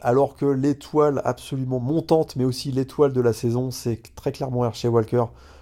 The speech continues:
le running back de Georgia, bah, c'est George, George Rogers qui l'emporte. D'ailleurs, euh, Walker finit troisième derrière, euh, Hugh Green,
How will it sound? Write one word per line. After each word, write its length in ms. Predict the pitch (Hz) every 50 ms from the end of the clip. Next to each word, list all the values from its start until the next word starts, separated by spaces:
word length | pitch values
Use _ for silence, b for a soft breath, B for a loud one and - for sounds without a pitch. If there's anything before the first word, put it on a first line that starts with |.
| b b -
le 100 | 120 113
running 260 | 110 113 110 113 110
back 180 | 110 117 113
de 80 | 107 110
Georgia, 460 | 104 107 107 101 95 101 110 117 131 b b b b b b b b b b b b - - -
bah, 100 | 113 107
c'est 220 | - - 117 110
George, 220 | 107 110 104 104 104 113 - 107 101 98
George 180 | 117 113 110
Rogers 340 | 107 110 104 104 110 110 -
qui 100 | - -
l'emporte. 500 | 120 113 107 101 - 117 123 127 - -
D'ailleurs, 300 | 117 113 110 117 127 120
euh, 220 | 113 107 101 98 98
Walker 320 | 98 107 110 107 - 143
finit 240 | 127 - - 113 107
troisième 580 | - - 101 185 156 131 131 135 151 156 139 117
derrière, 380 | 127 127 123 123 131 143 135
euh, 220 | 120 107 104 107 110 - -
Hugh 140 | 151 139 131
Green, 340 | 123 123 120 139 151 151